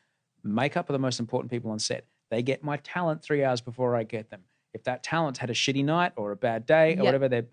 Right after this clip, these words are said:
Speaker 1: they are responsible for getting them into a, a place that I can work with them by
Speaker 2: Yeah.
Speaker 1: the time they step onto set." Makeup are
Speaker 2: Absolutely.
Speaker 1: they, the, the psychology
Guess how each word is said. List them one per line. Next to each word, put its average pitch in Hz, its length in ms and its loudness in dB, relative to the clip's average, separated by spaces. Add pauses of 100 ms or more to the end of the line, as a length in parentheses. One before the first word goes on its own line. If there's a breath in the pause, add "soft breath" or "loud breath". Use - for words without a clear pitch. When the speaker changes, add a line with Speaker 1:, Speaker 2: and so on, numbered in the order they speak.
(100)
Speaker 1:
they 139 200 2
are 156 120 4
responsible 135 580 -4
for 117 100 -10
getting 117 300 -2
them 123 440 -2
into 113 420 -4
a, 104 360 -4 (400)
a 110 120 -6
place 117 360 -4
that - 200 -8
I 110 140 -2
can 104 360 -6 (280)
work 127 280 2
with 98 160 -4
them 113 340 -8 (140)
by 202 100 0
Speaker 2:
Yeah. 185 80 2
Speaker 1:
the 160 60 -6
time 113 240 -4
they 110 100 -4
step - 260 -8
onto 98 160 -10
set." 95 320 -8 (380)
Makeup 127 480 -4
are 104 400 -2 (280)
Speaker 2:
Absolutely. 190 580 -6
Speaker 1:
they, 127 260 6
the, 120 300 0
the 117 100 -4
psychology 143 1000 -2